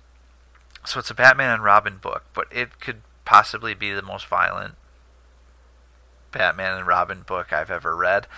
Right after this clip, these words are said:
Um, it's very dark, and this issue doubles down on that. Um, you see a lot of people slaughtered. Um, <laughs> Mo-, Mother herself, uh, as a young woman,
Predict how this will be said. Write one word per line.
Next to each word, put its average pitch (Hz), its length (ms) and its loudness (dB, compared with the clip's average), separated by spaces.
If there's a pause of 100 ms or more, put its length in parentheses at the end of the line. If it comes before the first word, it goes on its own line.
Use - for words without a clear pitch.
(560)
Um, 95 420 6 (1200)
it's 147 220 -2
very 107 320 4
dark, 87 440 0 (220)
and 110 180 -6
this 113 200 -6
issue 98 340 -8
doubles 101 380 -4
down 90 260 0
on 87 180 -2
that. 87 460 -8 (160)
Um, - 360 -10 (200)
you 107 80 -20
see - 200 -8
a 98 80 -8
lot 95 120 0
of 101 80 -8
people 107 220 -14
slaughtered. 92 640 -4 (760)
Um, 87 680 -2 (420)
<laughs> - 420 -20
Mo-, - 460 -4 (260)
Mother 131 380 4
herself, 107 760 -2 (720)
uh, 53 420 2 (480)
as 104 200 -6
a 104 60 -12
young 98 280 -2
woman, 95 460 -8